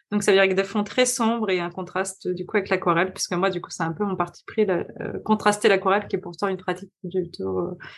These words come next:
souvent assez, euh, qu'on dit assez pâle, pâle en tout cas, mais là, moi, je, j'aime beaucoup d'aller travailler le contraste.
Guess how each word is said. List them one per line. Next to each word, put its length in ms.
souvent 400
assez, 480
euh, 200
qu'on 140
dit 140
assez 380
pâle, 600
pâle 240
en 100
tout 140
cas, 160
mais 100
là, 120
moi, 100
je, 220
j'aime 220
beaucoup 180
d'aller 180
travailler 280
le 40
contraste. 540